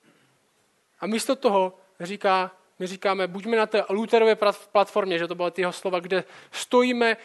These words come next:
každý ráno, začínáme s tím, že si přivlastňujeme absolutně cizí spravedlnost. To znamená, že já dneska nebudu žít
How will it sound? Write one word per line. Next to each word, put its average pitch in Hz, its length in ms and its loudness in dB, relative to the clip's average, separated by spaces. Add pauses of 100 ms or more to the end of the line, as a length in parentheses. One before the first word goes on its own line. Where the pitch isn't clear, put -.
(160)
každý 226 360 6
ráno, 220 240 4
začínáme 220 440 -2
s - 80 -10
tím, 214 160 -4
že 208 60 0
si - 120 -6
přivlastňujeme 247 840 2 (140)
absolutně 247 760 0
cizí 220 340 -4
spravedlnost. 190 800 2 (2000)
To 226 100 -2
znamená, 262 360 8
že 220 160 6
já 214 160 10
dneska 277 500 8
nebudu 277 580 4
žít 247 440 -2